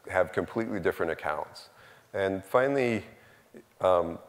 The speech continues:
any roles that you aren't using, you should just go ahead and delete those. The I A M console will show you the last time something was used, so you can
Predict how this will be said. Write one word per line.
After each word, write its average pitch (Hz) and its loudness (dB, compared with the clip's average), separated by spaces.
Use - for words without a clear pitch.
any 190 2
roles 113 4
that 95 -6
you 92 -2
aren't 98 2
using, 113 -6
you 101 -6
should - -14
just 127 -12
go 104 4
ahead 90 2
and 82 -8
delete 80 -6
those. - -6
The 85 -6
I 98 6
A 110 4
M 95 0
console 98 0
will 85 -4
show - -4
you 87 -2
the 85 -4
last 85 4
time 90 -4
something 87 -6
was 78 -10
used, 92 -8
so - -12
you 87 -6
can 82 -6